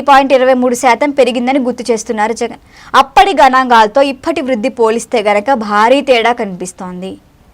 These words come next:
మరి ఈ పరిస్థితుల్లో రాష్ట్రం ఏం చేయాలి? అభివృద్ధి పదంలో ఉందని చెప్పటం కూడా ప్రజలను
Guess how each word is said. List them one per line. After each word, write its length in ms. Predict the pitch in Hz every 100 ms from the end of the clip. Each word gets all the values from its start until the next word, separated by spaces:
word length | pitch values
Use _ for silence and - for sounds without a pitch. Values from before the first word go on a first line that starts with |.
| -
మరి 120 | 190 202
ఈ 40 | 226
పరిస్థితుల్లో 500 | 233 233 233 214 233 294 - - -
రాష్ట్రం 460 | 202 247 - 285 247
ఏం 80 | 240 247
చేయాలి? 320 | 254 240 240 247 _ _ - 214
అభివృద్ధి 400 | 269 320 240 302 254
పదంలో 340 | 247 240 240 226
ఉందని 260 | 214 220 214
చెప్పటం 360 | 202 220 214 220 208
కూడా 160 | 208 262 269
ప్రజలను 380 | 240 214 262 262